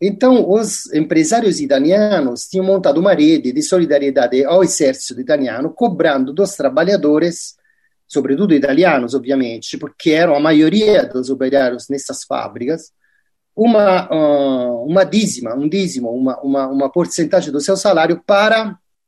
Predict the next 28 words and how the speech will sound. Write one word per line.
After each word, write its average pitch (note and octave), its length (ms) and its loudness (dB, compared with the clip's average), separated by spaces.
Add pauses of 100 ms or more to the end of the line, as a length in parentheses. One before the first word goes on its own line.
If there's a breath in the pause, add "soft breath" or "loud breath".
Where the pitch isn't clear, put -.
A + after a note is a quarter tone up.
(220)
o D#3+ 80 0
exército E3+ 560 -2
italiano E3 480 2
na D3+ 120 2
Primeira C#3 280 0
Guerra C3 200 -4
Mundial. A#2+ 340 -8 (480 soft breath)
E, B3 140 2
num G#3 80 4
certo A#3+ 420 0
momento, F#3+ 540 4
uma G#3 140 4
das, C#3+ 400 -4 (580)
é, D#3 120 0
uma G#3+ 220 4
das D3+ 220 -2
questões A#3 580 0
que C#3 220 0
gera C#3+ 520 2
o B2 80 -4
conflito D3 840 -6
inter-, D#3+ 360 0
interno D3+ 760 2
a B2+ 80 -4
esse C3+ 220 -6
grupo D3+ 420 -6
nacional D#3 800 -2
aqui, F3+ 480 -6